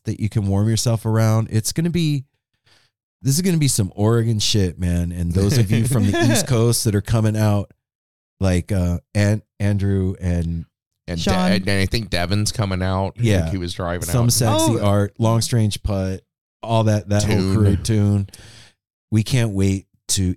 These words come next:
Speaker 1: introduce all of you to our home state in the form of Cascade Equinox. I can't wait for all of you
Speaker 2: <laughs> That's a good way to
Speaker 1: to
Speaker 2: put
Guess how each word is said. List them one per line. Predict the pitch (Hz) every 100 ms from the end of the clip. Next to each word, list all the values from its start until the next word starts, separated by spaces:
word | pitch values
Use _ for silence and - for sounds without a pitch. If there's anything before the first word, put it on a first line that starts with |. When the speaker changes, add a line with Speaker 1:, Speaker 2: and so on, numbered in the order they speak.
| -
Speaker 1:
introduce | 110 110 107 82 76 98 90
all | - 87 90
of | 80
you | 85 82 82 -
to | - 90 82 82 - -
our | 87
home | 78 85 80
state | - 82 73 73 _ _ _ -
in | 98 101 95
the |
form | 82 - 87 82 82
of | 87 -
Cascade | 87 82 - 85
Equinox. | 82 - 78 76 -
I |
can't | 190 98 -
wait | 90 -
for | 85
all | 87 82
of | 80
you | 82
Speaker 2:
<laughs> |
That's | 214 -
a | 302
good | 208 185
way | 165 160
to |
Speaker 1:
to |
Speaker 2:
put | 160